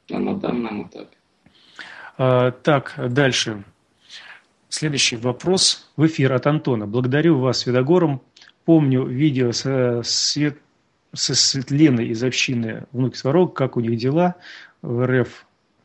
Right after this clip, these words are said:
Speaker 2: фикации, как это, ну, дело против вас, успехов, крепкого здоровья». Э,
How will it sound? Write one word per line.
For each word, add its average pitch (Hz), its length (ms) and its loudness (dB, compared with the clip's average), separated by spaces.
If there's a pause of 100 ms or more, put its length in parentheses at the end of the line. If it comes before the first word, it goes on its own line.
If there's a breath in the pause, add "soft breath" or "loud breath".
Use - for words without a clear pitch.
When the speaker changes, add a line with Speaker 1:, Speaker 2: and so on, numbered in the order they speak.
Speaker 2:
фикации, 135 640 -2
как 127 400 -4
это, 117 460 -2
ну, 107 800 -4
дело 120 220 0
против 113 340 -6
вас, 156 280 2
успехов, 156 460 -2 (280 loud breath)
крепкого 160 340 2
здоровья». 120 440 0 (1000 loud breath)
Э, 117 400 -2